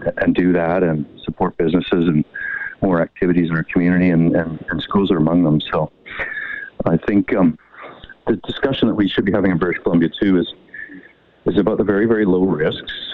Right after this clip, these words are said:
as Doctor Bonnie Henry has outlined, of reopening schools. And we also have to weigh that against the, the impacts of, um,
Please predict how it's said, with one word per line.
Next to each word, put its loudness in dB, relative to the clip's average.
as -2
Doctor -4
Bonnie 2
Henry 2
has 0
outlined, 0
of -4
reopening -2
schools. 0
And 2
we 4
also 0
have -2
to 0
weigh 4
that 0
against 0
the, 4
the 2
impacts 0
of, 0
um, 2